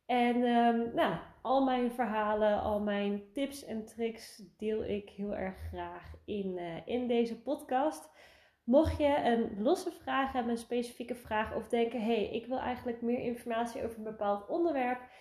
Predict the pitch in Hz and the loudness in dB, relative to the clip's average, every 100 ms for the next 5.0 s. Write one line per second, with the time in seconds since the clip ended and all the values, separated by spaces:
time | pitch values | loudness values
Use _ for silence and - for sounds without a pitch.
0 | - - - 254 226 185 - 180 185 - | -20 -20 -2 2 2 2 -2 -2 -2 -2
1 | 277 - 285 - 240 240 233 226 208 214 | -6 -6 -10 -6 -6 -4 -4 -6 -6 -8
2 | 202 196 196 190 196 - 190 190 - 190 | -4 -2 -4 -4 -6 -4 -6 -8 -4 0
3 | 202 202 190 185 - - 208 226 - 214 | 0 -2 -10 -10 -10 -4 -2 -4 -4 -4
4 | 202 190 175 175 - 208 - - 180 | -2 -2 -2 -4 -6 -8 -8 -6 -4